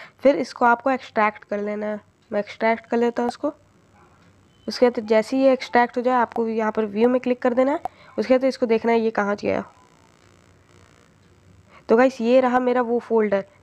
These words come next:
तो इस, ये फोल्डर क्या, ये फोल्डर को आपको एक बार क्लिक करना है। इसके अंदर दो आपको और फोल्डर मिलेंगे, तो दोनों को आपको मूव कर लेना है। गेम्स के फोल्डर में, को मोजांग में जाके बिहेवियर पैक में इसको आप मूव, मूव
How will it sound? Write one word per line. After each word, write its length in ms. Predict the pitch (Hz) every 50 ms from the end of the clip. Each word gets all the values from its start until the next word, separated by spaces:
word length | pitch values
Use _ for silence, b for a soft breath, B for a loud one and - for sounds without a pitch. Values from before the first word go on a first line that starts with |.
| _
तो 100 | - 226
इस, 260 | 247 240 214 - - - - -
ये 120 | 220 240
फोल्डर 420 | 247 - - 233 233 220 226 262 269
क्या, 260 | 262 262 247 240 - - _ -
ये 260 | - 233 220 214 226
फोल्डर 380 | 233 - - 233 233 226 247 262
को 80 | 247 247
आपको 200 | 240 240 - 247
एक 80 | 247
बार 120 | 240 240 233
क्लिक 240 | - 226 233 -
करना 200 | - 254 247 269
है। 60 | 302 339 B B B B B
इसके 180 | 208 - - 269
अंदर 140 | 269 269 269
दो 260 | 226 214 247 247 254
आपको 320 | 247 240 240 - - 247
और 160 | 233 220 220
फोल्डर 320 | 214 - 220 220 214 202 196
मिलेंगे, 340 | 208 202 196 180 180 190 B B B B B _
तो 80 | 214
दोनों 340 | 196 196 - 226 226 240 262
को 100 | 254 254
आपको 420 | 247 240 240 - - 262 294 339 - - _ _ _ _ _ _ _ _ _ _ _ -
मूव 280 | 208 208 220 247 262 254 -
कर 140 | - 269 254
लेना 240 | 262 269 262 262 277
है। 160 | 277 302 339 392 - _ _ _ _ _ _ _ _ _ _ _ _ _ _ _
गेम्स 360 | - 214 226 240 254 262 - -
के 120 | - 262
फोल्डर 420 | 254 - 233 226 226 226 226 254
में, 220 | 247 254 277 320 370 - _ -
को 160 | 233 226 226
मोजांग 360 | 226 226 233 226 233 233 233
में 80 | 233 233
जाके 440 | 226 226 - 277 330 403 b b b b b b _ 202
बिहेवियर 500 | 185 220 220 226 233 233 208 240 254 247
पैक 220 | - 240 226 226 -
में 100 | 240 240
इसको 200 | 240 - - 240
आप 160 | 226 220 240
मूव, 280 | 233 226 233 220 208 208
मूव 200 | 202 208 208